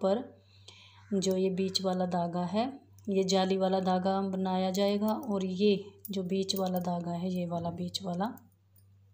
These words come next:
फंदा है, ये बीच वाला, इसके पास ही हर जाली इसके पास बनेगी। जब भी आप सीधी रो में आओगे, तभी ये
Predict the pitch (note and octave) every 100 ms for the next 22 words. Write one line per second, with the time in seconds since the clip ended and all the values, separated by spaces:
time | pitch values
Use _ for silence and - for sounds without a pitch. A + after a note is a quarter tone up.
0 | - - - G3 F3+ F3 E3 F#3 F3+ G3+
1 | B3 - - - G3 F#3 F#3+ F#3 A3+ -
2 | A3+ - B3 G#3+ G3 F#3+ - F3+ A#3 C4+
3 | - - - - A3+ G#3 G3+ G3 G3 -
4 | G3 F3+ E3+ F3+ F3+ F3 F3 F3+ D#3+ _
5 | _ _ - - - - - F#3 G3 F#3+
6 | G#3 F#3+ F#3+ - G3+ F#3 G#3+ A3 A3+ -
7 | - - - - F#3+ G3 G3 F#3+ F3+ F3
8 | F3 G3+ B3 - - - - G3 F#3+ A3
9 | G3+